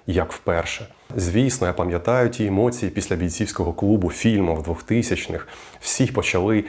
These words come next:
качати прес по три рази на день, записались на карате і контактні види спорту і так далі. Але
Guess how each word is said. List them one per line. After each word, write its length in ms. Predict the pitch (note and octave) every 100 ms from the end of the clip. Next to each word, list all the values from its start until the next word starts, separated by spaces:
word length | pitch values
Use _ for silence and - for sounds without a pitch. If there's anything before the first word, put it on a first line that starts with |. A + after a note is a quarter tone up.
| -
качати 340 | F2+ - F#2
прес 320 | - G#2+ B2 -
по 100 | -
три 160 | G2+
рази 240 | G2+ F2+ F#2
на 100 | F2
день, 320 | E2 F#2 F#2 - -
записались 680 | - - - F#2+ F#2+ F2 F2+
на 200 | E2+ E2 - -
карате 460 | F#2 - - A2+
і 40 | G#2+
контактні 520 | - - F2+ - F#2
види 200 | E2+ E2+
спорту 560 | - - B2 A#2+ G#2 G2
і 60 | A#2+
так 200 | F2+ F2
далі. 340 | F2 E2 D2+ - - - -
Але 320 | G2 G#2+ A2+